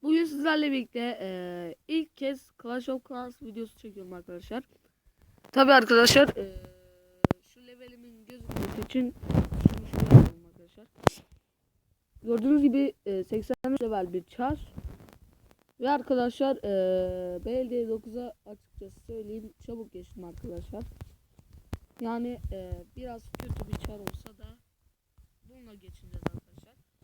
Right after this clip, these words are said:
Bugün sizlerle birlikte, e, kara iksir kasma bölümümüzü başlayacağız arkadaşlar. Gördüğünüz gibi elimizde yirmi dev, e, altı duvar yıkıcı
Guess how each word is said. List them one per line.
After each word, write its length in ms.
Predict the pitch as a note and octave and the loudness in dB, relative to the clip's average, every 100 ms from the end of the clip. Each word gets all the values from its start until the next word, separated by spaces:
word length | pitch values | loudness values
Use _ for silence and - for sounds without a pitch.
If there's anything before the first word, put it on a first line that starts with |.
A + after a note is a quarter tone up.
| - - | -2 4
Bugün 260 | B3+ D4 D#4+ | 8 12 12
sizlerle 560 | C#4 C#4 C4 D#4+ D4+ A3+ | 12 8 10 10 10 8
birlikte, 540 | A3 A3 - A#3+ C4+ - - | 6 4 4 4 4 -2 0
e, 320 | F#3 F3+ F3 | 2 4 4
kara 260 | - B3+ C#4 | 6 10 10
iksir 340 | C4 - C4 | 8 6 2
kasma 580 | A#3+ - A#3 - G#3 F#3 | -2 2 2 2 -6 4
bölümümüzü 760 | G#3+ A3+ G#3+ G3+ G3+ F#3+ A#3 A3 - | 6 6 4 0 -2 4 4 4 -2
başlayacağız 580 | G3+ G3+ - F3+ F#3 F3 | 0 0 -2 2 2 4
arkadaşlar. 640 | E3+ F3+ F3+ F3+ A3 C4 - _ _ _ _ _ _ _ _ _ _ | 0 -2 -6 -4 -4 -4 -8 _ _ _ _ _ _ _ _ _ _
Gördüğünüz 640 | A#3 A3+ B3+ C#4 C#4 C#4+ | -14 -12 -14 -14 -16 -18
gibi 300 | G#3 G#3 A#3+ - | -20 -20 -20 -20
elimizde 680 | A3 A3 A3+ G#3+ A#3+ C#4 D4 _ _ - - _ - - - | -20 -20 -16 -4 -2 -2 -4 _ _ -20 -20 _ -20 -20 -16
yirmi 340 | A3 C4 B3+ A#3 | -10 -6 -4 -4
dev, 200 | G#3 A3 - - - - _ | -4 -6 -12 -20 -20 -20 _
e, 40 | F#3 F3+ E3+ - | -14 -12 -12 0
altı 460 | A3+ B3 - C4 | 4 4 2 4
duvar 240 | A3+ G#3+ G3 | 8 8 8
yıkıcı 600 | F#3 - F3+ G#3 C4 | 4 2 2 6 6